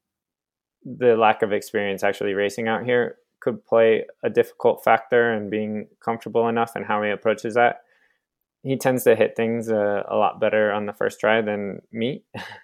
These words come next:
Uh, so, yeah, who, who knows? Um, and he's, he's still on the road of recovery from an injury.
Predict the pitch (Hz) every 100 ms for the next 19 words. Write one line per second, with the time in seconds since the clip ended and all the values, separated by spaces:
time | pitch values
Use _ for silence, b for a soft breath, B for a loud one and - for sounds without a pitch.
0 | - 117 104 98 95 _ _ _ _ _
1 | _ _ _ - - 113 107 107 104 -
2 | - _ _ _ _ _ 139 135 110 123
3 | - 139 131 113 123 - 110 110 110 107
4 | 104 101 101 101 _ _ _ _ _ -
5 | 120 113 117 - - 113 110 - _ _
6 | _ _ - - 120 110 104 104 101 107
7 | 104 101 95 95 104 - 107 101 104 104
8 | - 104 104 101 104 104 101 107 110